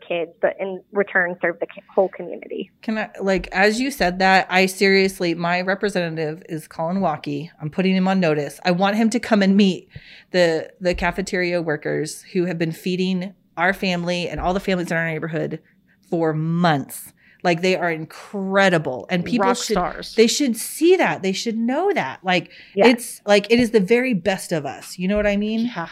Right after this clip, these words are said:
Speaker 1: Mm-hmm.
Speaker 2: Like, ooh, I'm gonna make a call right after this, Ellen. Thank you very
Speaker 1: <laughs>
Speaker 2: much. Like, <laughs>
Speaker 3: Our
Speaker 1: Mm-hmm.
Speaker 3: custodians
Speaker 1: Yes.
Speaker 3: that are making sure that every s-, touched surface is
Speaker 2: I mean,
Speaker 3: sanitized.
Speaker 2: yeah, like, think about how, like, how busy they are.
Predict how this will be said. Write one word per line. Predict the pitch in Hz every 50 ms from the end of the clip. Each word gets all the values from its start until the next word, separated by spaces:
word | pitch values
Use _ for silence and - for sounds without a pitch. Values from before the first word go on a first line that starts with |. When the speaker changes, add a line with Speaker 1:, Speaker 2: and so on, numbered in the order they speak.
| - -
Speaker 1:
Mm-hmm. | - 220 220 220
Speaker 2:
Like, | 190 180 254 277 349 339 - - - - - - - -
ooh, | 170 180 165 - - -
I'm | 175
gonna | 196 202 196
make | 196 185 180
a | 160
call | - - 170 156 156 151 - - - -
right | 143 135 135 143 151 156 156
after | 156 160 - - 175
this, | 175 175 170 170 -
Ellen. | - 202 208 247 277 269
Thank | - - 403 370 -
you | - 381
very | 381 339 139 143 143 147
Speaker 1:
<laughs> | 147 170
Speaker 2:
much. | 208 226 - - - - - 208
Like, | 170 175 190 -
<laughs> | 359 - - -
Speaker 3:
Our | 269 226 165 - -
Speaker 1:
Mm-hmm. | 233 240 240 226 220 240 247 214 202
Speaker 3:
custodians | 247 214 - - - 226 220 220 233 202 170 - 240 240 247 247 240
Speaker 1:
Yes. | - -
Speaker 3:
that | 220 214 208
are | 190 190 196 190 190
making | 185 202 214 208 208 214 208 202 190
sure | - - 220 202 208 202
that | 202 185 185 -
every | - 208 202 190 214 214 214 208
s-, | 185 - - - - - _ _ _ -
touched | - 214 208 208 - - -
surface | - - - - 202 202 202 - 240 226 233 226 - - -
is | - 202 185 175 170 - - - - _ -
Speaker 2:
I | 180
mean, | 190 190 214
Speaker 3:
sanitized. | 214 208 214 220 220 220 - 240 226 226 233 233 233 240 175
Speaker 2:
yeah, | 190 208 226 214 165 139
like, | 135 - 170 170 170 -
think | 240 226 226
about | 220 220 208 190 -
how, | - 185 175 175 175 165 165 - - -
like, | - 170 165 160 165 - - -
how | - 208 202
busy | 175 208 208 208 220 226 220 214 220
they | 214 180 170 175 160 170 165
are. | - 165 156 170 160 - -